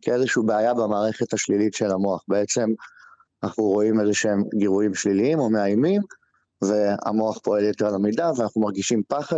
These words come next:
ואי אפשר לשלוט. וכל הטיפולים לפוסט-טראומה, הם פועלים בדיוק על זה, לנסות להחליש את התגובה השלילית, לנסות לחשוף את האדם למאפיינים של האירוע,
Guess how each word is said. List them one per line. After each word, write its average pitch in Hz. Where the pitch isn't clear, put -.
ואי 104
אפשר 110
לשלוט. 98
וכל 135
הטיפולים 143
לפוסט-טראומה, 139
הם 110
פועלים 123
בדיוק 123
על 117
זה, 117
לנסות 95
להחליש 117
את -
התגובה 101
השלילית, 110
לנסות 101
לחשוף 104
את -
האדם 104
למאפיינים 104
של 101
האירוע, 131